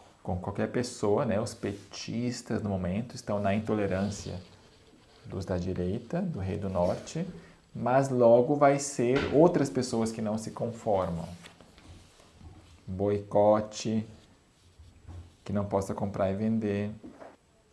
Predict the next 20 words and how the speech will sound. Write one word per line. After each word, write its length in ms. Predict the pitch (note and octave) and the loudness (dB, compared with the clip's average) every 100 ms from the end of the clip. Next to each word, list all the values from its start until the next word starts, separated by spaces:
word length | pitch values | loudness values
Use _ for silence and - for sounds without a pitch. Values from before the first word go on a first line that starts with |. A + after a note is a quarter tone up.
| _ - - | _ -20 -8
A 100 | F#2 | -4
direita 400 | G2+ G#2 A2 A#2+ | 0 2 2 0
está 160 | - | 0
aliada 500 | A2+ A2 G2+ G2 G#2+ | 2 4 4 2 0
com 180 | G#2+ A2 | -2 -2
o 60 | A2 | -2
papado. 640 | A2 G#2+ - G2+ F#2 G2 F#2+ - - - | -4 -6 -4 -6 -6 -8 -14 -16 -20 -4
Após 360 | - D3 D#3 | 6 12 12
Elon 140 | F3 E3+ | 12 10
Musk 300 | D3+ D3+ - | 10 8 6
ter 120 | C#3+ | 4
comprado 500 | C#3 C#3+ C3+ C3+ C#3+ | 8 6 12 12 12
o 40 | |
Twitter, 480 | C#3+ C3+ C3+ C#3 F3 | 6 6 8 8 8
agora 320 | D3+ B2+ C#3 | 8 10 8
a 40 | C#3 | 8
conta 500 | - D#3 E3+ E3+ C#3 | 6 8 8 8 4
de 160 | B2+ | 2
Peter 640 | A#2+ - - E3 F#3+ F#3+ D#3 | -2 -4 0 4 4 4 2
McCullough, 960 | C#3+ C3+ C3+ - C3 B2+ C#3 G#3 A3+ | 6 4 4 0 4 8 8 4 -2